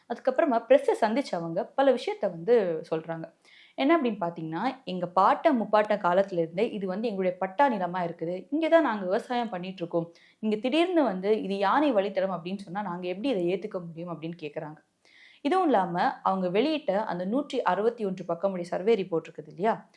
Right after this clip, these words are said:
அந்த சர்வே ரிப்போர்ட் எல்லாமே ஆங்கில மொழியில இருக்கு. "விவசாயம் பண்ற எங்களுக்கு, விவசாயிகளா இருக்க நாங்களும், எங்க குடும்பம் விவசாய குடும்பம் தான்,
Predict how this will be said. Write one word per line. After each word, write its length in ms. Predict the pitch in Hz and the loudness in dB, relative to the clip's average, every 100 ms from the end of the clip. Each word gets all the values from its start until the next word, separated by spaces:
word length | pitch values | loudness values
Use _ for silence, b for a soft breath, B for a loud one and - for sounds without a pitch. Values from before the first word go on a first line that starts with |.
| b b - | b b -4
அந்த 140 | 202 | 0
சர்வே 320 | 202 226 330 | 6 6 6
ரிப்போர்ட் 300 | 339 - 190 | 2 2 -2
எல்லாமே 500 | 180 170 180 175 269 - | 0 0 -2 -2 -8 2
ஆங்கில 460 | 202 277 330 302 233 | 6 6 6 2 0
மொழியில 340 | 185 196 196 | -2 -2 -2
இருக்கு. 320 | 170 170 180 170 170 b b | -2 -4 -4 -4 -6 b b
"விவசாயம் 440 | 208 330 359 311 247 | 6 8 8 4 4
பண்ற 280 | 214 190 185 | 2 0 -4
எங்களுக்கு, 360 | 180 185 185 | -2 -2 0
விவசாயிகளா 520 | 190 226 277 254 247 220 | 0 2 2 2 4 2
இருக்க 220 | 190 175 | 0 -4
நாங்களும், 400 | 175 190 214 277 | -4 -4 -2 -2
எங்க 180 | 214 190 | -2 -2
குடும்பம் 340 | 220 226 226 | 0 0 0
விவசாய 360 | 190 185 196 190 | -2 0 -2 -2
குடும்பம் 280 | 170 165 | -6 -8
தான், 220 | 170 170 | -6 -6